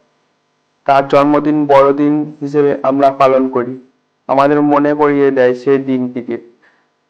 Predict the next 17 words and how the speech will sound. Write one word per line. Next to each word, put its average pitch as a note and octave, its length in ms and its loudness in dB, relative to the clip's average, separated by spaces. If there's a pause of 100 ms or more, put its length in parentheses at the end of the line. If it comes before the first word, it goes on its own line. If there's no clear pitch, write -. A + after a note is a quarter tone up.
(540)
ভালোবাসা, D3 840 2 (180)
ক্ষমা C#3 500 0 (160)
আর C3+ 160 2
শান্তি B2+ 720 -6 (540)
এখনো D3+ 380 -4
পৃথিবীতে D#3 520 -4
সবচেয়ে D3 500 -2
বড় C3+ 360 2
প্রয়োজন। B2 500 -4 (1500)
আজ C#3 280 0
যদি D3 320 -2
আমরা C#3 380 2
যিশুর C#3 440 -6
শিক্ষা D3 540 -6
একটু C#3 320 -4
হলেও D#3 240 2
মানি, B2+ 360 -2